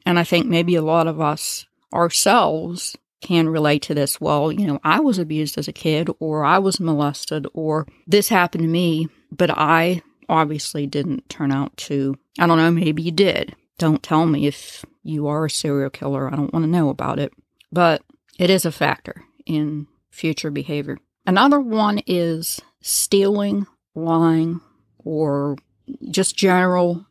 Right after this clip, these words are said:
dishonesty, being sneaky and deceptive. A lot of people that we've talked about engaged in dishonest behaviors as a kid.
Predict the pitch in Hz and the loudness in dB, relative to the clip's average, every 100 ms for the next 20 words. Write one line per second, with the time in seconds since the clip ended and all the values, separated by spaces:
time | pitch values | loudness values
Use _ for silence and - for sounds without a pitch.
0 | - 165 160 147 147 139 - - - - | -4 -2 -2 0 0 -2 -6 -8 -8 -10
1 | _ - 170 160 156 - _ - - - | _ -2 0 2 0 -4 _ -8 -2 2
2 | 190 175 170 156 143 143 - - - - | 2 2 2 2 2 0 -4 -6 -6 -12
3 | - - _ - 165 165 175 175 180 180 | -14 -18 _ -8 -2 2 4 6 4 2
4 | 156 160 160 - - - 180 - 165 160 | 0 0 0 -6 -20 -6 -4 -2 -4 -6
5 | 151 160 156 151 - 156 151 147 147 131 | -6 -4 -4 -4 -2 -2 -2 -6 -4 -4
6 | 135 - - _ _ - 170 156 170 160 | -6 -12 -20 _ _ -2 0 2 2 2
7 | 156 - - 151 151 151 147 151 _ - | 0 -4 -2 2 2 4 0 -2 _ -2
8 | 190 - 175 175 160 - 160 139 151 147 | 0 2 2 2 2 -2 -6 -4 -2 -2
9 | 143 135 131 - 151 143 135 - 143 | -2 -6 -6 -8 -8 -6 -8 -6 -6